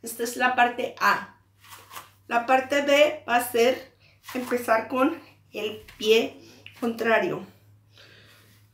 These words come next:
Pie izquierdo al frente. Sí. Pie derecho al frente.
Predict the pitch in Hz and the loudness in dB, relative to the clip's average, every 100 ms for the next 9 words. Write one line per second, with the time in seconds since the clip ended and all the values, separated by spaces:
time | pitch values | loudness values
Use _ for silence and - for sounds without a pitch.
0 | - - - - - - - 247 240 277 | -20 -20 -20 -18 -18 -18 -14 0 2 2
1 | 277 - - - _ - - - 240 240 | 0 -8 -20 -20 _ -14 -8 -4 0 2
2 | 226 233 226 240 233 262 294 - - _ | 0 2 2 2 4 2 2 -2 -16 _
3 | _ _ _ _ _ _ _ _ _ _ | _ _ _ _ _ _ _ _ _ _
4 | _ _ _ _ - - - 214 226 302 | _ _ _ _ -12 -10 0 4 4 2
5 | - - - - - - - - - - | -6 -20 -20 -18 -18 -20 -20 -20 -20 -20
6 | _ _ - 233 240 254 254 - _ _ | _ _ -2 0 2 0 -2 -10 _ _
7 | _ 196 214 220 - - 220 226 - - | _ -6 -4 -2 -4 -2 -2 -4 -12 -20
8 | - - 180 - - 196 247 302 | -18 -10 -8 -8 -10 -10 -4 0